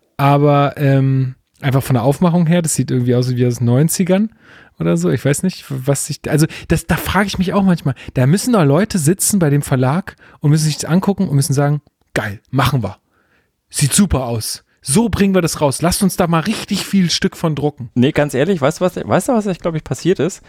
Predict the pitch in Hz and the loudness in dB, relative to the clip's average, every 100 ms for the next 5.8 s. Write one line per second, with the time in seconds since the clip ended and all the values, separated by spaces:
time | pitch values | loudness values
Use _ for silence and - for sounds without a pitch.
0 | - _ 120 - 107 110 101 113 - 190 | -20 _ 0 0 0 -2 2 0 0 0
1 | 139 104 95 92 127 143 110 107 - 107 | 2 2 2 2 2 2 2 2 2 0
2 | 101 101 98 98 98 139 127 104 - - | 2 2 2 -2 -2 -2 -2 -6 -8 -10
3 | - - - - 123 165 170 156 151 160 | -14 -16 -12 -4 0 0 0 0 0 0
4 | 127 127 160 147 104 104 127 113 - 107 | 0 0 0 0 0 0 0 -2 0 -2
5 | 104 110 90 - 92 - 76 78 | 0 -2 -2 -2 -2 -2 -2 -4